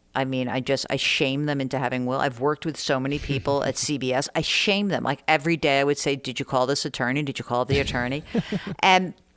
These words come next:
Speaker 1: you know, it's interesting, you know, like, the story about risk. What's the risk that you're taking?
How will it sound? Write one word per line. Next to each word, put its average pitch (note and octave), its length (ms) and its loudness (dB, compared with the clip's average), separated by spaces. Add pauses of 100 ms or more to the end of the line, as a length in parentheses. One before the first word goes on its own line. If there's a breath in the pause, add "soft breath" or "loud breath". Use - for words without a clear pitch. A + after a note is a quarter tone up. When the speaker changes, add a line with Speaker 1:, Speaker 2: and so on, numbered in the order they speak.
(140)
Speaker 1:
you G3 140 2
know, G3 100 6
it's F3 200 0
interesting, E3 680 -2
you D3 120 -2
know, C3+ 100 0
like, C3+ 240 -2
the C3+ 240 -4
story D#3 340 2
about C#3 220 4 (100)
risk. C#3+ 340 0
What's D3+ 260 -2
the E3 100 -2
risk C#3+ 400 0
that - 140 -4
you're C#3 120 -2
taking? C3 500 -4